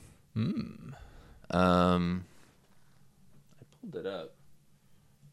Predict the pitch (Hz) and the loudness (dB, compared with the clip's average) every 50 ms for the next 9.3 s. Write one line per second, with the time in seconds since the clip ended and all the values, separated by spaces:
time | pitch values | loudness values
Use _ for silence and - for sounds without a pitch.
0 | - 110 104 - _ - 104 98 98 98 95 92 - _ - 95 95 92 95 - | -20 -20 -20 -20 _ -20 -20 -20 -18 -18 -18 -18 -20 _ -20 -20 -18 -18 -20 -20
1 | _ _ - 87 90 90 87 87 - - - - _ _ - - 151 120 110 113 | _ _ -20 -20 -20 -18 -18 -18 -20 -20 -20 -20 _ _ -6 -6 -6 -4 -4 -6
2 | 117 110 104 - - 139 143 139 131 - - - - 85 - - - _ - - | -4 -4 -4 -4 0 2 2 2 4 2 0 -4 -6 -10 -12 -14 -20 _ -20 -20
3 | - _ - - _ - - - - - - - - - - - - - - - | -20 _ -20 -20 _ -12 -12 -10 -10 -10 -12 -12 -12 -12 -12 -12 -12 -14 -14 -12
4 | - - - - - - - - - - - - - - - - 147 147 - - | -10 -10 -10 -10 -12 -14 -14 -16 -14 -16 -16 -18 -18 -20 -18 -18 -18 -18 -18 -20
5 | - - _ - - - - 127 135 131 135 123 _ - - - 170 175 180 190 | -20 -20 _ -20 -20 -20 -20 -20 -20 -20 -20 -20 _ -20 -16 -14 -14 -14 -14 -16
6 | 180 - - - - _ _ - 139 139 127 120 117 123 135 139 131 123 120 - | -20 -20 -20 -20 -20 _ _ -20 -20 -20 -20 -20 -20 -20 -20 -20 -20 -20 -20 -20
7 | - - _ 127 127 127 120 - - 151 139 117 101 101 104 - _ _ - - | -20 -20 _ -20 -20 -20 -20 -20 -20 -18 -18 -16 -18 -18 -20 -20 _ _ -20 -20
8 | - - _ - - 120 120 113 - - 123 131 131 - - - 147 110 110 107 | -20 -20 _ -20 -14 -12 -12 -12 -12 -14 -16 -16 -16 -16 -18 -14 -8 -6 -6 -6
9 | 107 - - 98 98 95 | -6 -8 -10 -8 -8 -10